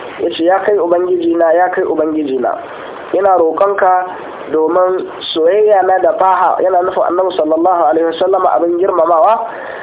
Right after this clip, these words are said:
"kuma ina tawassuli da duk wani wato mutum mai yin ruku'i da sujjada. Ya Allah, ka yada wannan littafin, kuma ka sanya karantar da shi abu ne wanda ba za a fasa ba, kuma ka, ka yi, ka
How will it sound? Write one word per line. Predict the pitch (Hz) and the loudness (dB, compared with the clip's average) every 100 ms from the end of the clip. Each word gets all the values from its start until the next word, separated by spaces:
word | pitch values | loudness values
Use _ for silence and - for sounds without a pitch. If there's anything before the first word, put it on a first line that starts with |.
| - - | -14 -6
"kuma | 175 185 | -2 0
ina | 208 190 - | 2 0 0
tawassuli | 170 214 214 185 202 185 | 2 0 0 -2 -2 -2
da | 160 147 | -2 -2
duk | - - | -4 0
wani | 214 226 226 - - - - - - - - - - - - - | 0 0 -2 -4 -10 -14 -16 -16 -16 -16 -16 -16 -16 -16 -14 -2
wato | 156 160 160 165 151 | 2 2 0 -2 -2
mutum | 151 170 165 208 196 | -2 -2 0 0 0
mai | 175 | 0
yin | 196 208 | 2 2
ruku'i | 170 160 220 214 185 | 0 -2 -2 -2 0
da | 170 | -2
sujjada. | 165 156 170 156 - - - - - - - | -2 -2 0 0 -2 -8 -14 -16 -16 -14 -4
Ya | 156 185 - | 0 2 2
Allah, | 202 190 170 | 4 2 2
ka | 147 | 0
yada | 165 190 175 | 2 2 2
wannan | 185 185 165 | 2 2 0
littafin, | 156 151 156 151 123 - - - - - - | 0 0 0 0 -4 -6 -12 -14 -14 -12 -4
kuma | 190 202 | 0 0
ka | 185 170 | 0 0
sanya | 214 202 190 185 185 - - - - - | 0 2 2 0 0 -6 -14 -16 -16 -6
karantar | 214 214 220 220 220 | 0 2 2 -2 -2
da | 208 | -2
shi | 196 208 202 | -2 -2 -2
abu | 165 170 | 0 0
ne | 185 | 2
wanda | 196 202 175 | 2 2 0
ba | 160 160 | 0 0
za | 180 | 2
a | 185 156 | 0 0
fasa | 170 170 165 135 | 0 0 0 0
ba, | 185 202 - - - - | 2 0 -4 -12 -14 -10
kuma | - 196 220 | -4 0 0
ka, | 214 180 214 208 | 0 0 0 0
ka | 202 | 0
yi, | 208 233 - | 0 -2 0
ka | 190 185 190 | 0 2 0